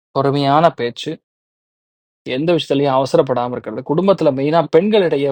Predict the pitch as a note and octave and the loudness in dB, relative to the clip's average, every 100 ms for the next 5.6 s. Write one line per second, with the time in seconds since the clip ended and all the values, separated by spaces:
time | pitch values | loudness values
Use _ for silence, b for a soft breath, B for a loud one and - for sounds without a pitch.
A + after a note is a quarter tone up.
0 | B2+ A2 B2+ A2+ - A2 C3 _ _ _ | 0 -2 -2 -4 -6 -14 -16 _ _ _
1 | _ _ _ _ _ - B2 C3 D#3+ C3+ | _ _ _ _ _ -12 -4 2 2 2
2 | D3 G3 B2 - - - D3 A3+ - C4+ | 0 0 -2 -8 -8 2 4 4 2 0
3 | G#3 E3+ D#3+ D3+ C3 C3 F#3 C#3+ B2+ - | 2 2 2 0 -2 0 0 0 -6 -8
4 | - E3+ - C3 - _ - C3+ - F3+ | -8 -8 -6 -8 -10 _ -10 -6 -2 -2
5 | B2+ C#3 D#3+ B2 C3+ C#3 | -2 -2 -2 -2 -4 -2